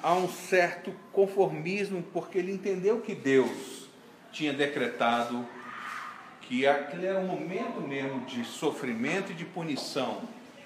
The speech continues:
e que ele como profeta, ficou apenas se submetendo àquela questão.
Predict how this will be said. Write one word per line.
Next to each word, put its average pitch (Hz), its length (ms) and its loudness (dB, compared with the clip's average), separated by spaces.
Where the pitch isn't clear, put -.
e 107 60 -10
que - 260 -4
ele 131 520 2
como 127 220 -2
profeta, 139 920 0
ficou 147 520 6
apenas 185 960 4
se 151 80 -8
submetendo 196 680 4
àquela 127 360 4
questão. 92 480 -2